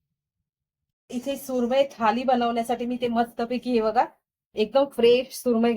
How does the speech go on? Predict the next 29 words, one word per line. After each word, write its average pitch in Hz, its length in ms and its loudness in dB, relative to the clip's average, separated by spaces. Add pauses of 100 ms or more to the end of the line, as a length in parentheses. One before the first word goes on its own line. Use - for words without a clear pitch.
आणलेली 208 420 -2
आहे, 277 140 -2 (280)
छान 233 260 -2
आहे 214 100 -2
मस्त 196 260 -6
एकदम. 214 300 0 (2000)
त्याच्यासाठी 233 540 0
आता, 233 220 4 (460)
अ, 214 320 -2
त्याला 254 260 4
पण 285 160 2
मीठ 269 240 -2
लावून 262 220 4
ठेवणार 208 300 2
आहोत. 240 180 6
मी 240 120 2
मीठ 254 260 0
घेतलेलं 226 460 2
आहे 262 160 4
चवीनुसार, 233 720 4 (400)
त्याच्यानंतर 247 540 2
मालवणी 233 420 2
मसाला 233 440 4
आहे 247 220 2
आणि 226 260 -2
थोडं 226 180 2
लाल 220 280 2
तिखट 233 240 0
आहे, 269 140 6